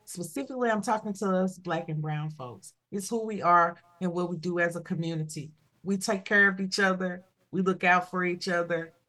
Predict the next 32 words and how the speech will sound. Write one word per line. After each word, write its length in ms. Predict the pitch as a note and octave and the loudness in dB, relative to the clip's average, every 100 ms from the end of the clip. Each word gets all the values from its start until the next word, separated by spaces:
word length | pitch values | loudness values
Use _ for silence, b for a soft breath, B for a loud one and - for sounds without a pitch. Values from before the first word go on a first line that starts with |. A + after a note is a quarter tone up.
| _ _ _ | _ _ _
We 100 | - | -4
try 220 | G3 A3 G3+ | 2 6 6
to 80 | |
help 240 | G3+ G3+ G3+ | 4 0 0
each 140 | F#3+ | 0
other 420 | G3+ G3 F#3 F#3 F#3 - D#3 | 2 2 2 -2 -4 -12 0
on 220 | G3 F#3 | 4 4
whatever 440 | F3 F3+ G3 G#3 G#3 | 4 6 4 4 2
level 560 | F#3+ G3 F#3+ F#3 F#3+ - _ - | 2 2 2 -2 -2 -8 _ 2
that 180 | F#3+ | 2
we're 200 | F3+ F3 - | 2 -2 0
on. 460 | F3 D#3+ D#3 D#3 - _ _ - | 0 2 0 -4 -8 _ _ 0
Don't 280 | F#3 G3 F#3+ | 4 4 4
let 180 | G3 F#3+ | 0 0
the 80 | |
words 520 | F3 F#3 F#3 F#3 F3+ - | 0 4 6 6 4 0
and 140 | F3 | 0
all 300 | E3 E3+ E3+ | 4 4 4
of 100 | E3+ | 0
the 100 | E3 | -4
jargon 760 | D#3 F3 E3+ E3+ D#3+ D#3 D#3 D#3 _ | -2 2 4 4 2 -2 -4 -6 _
trip 280 | - G3+ F#3+ | -2 -2 0
you 220 | F#3 E3+ | 0 2
up. 260 | E3 D3 - _ _ _ - | 0 0 -6 _ _ _ -2
There's 260 | F3 F3+ F#3 | 2 2 0
a 40 | |
place 460 | F#3 G3 F#3+ G#3 - | 0 2 2 0 -6
for 100 | A3 | -6
you 280 | G#3 G#3 | -2 0
in 140 | G3 F#3+ | 2 2
this 220 | F#3 F#3 | 2 0
work, 380 | F3+ F3+ F#3 | 0 0 0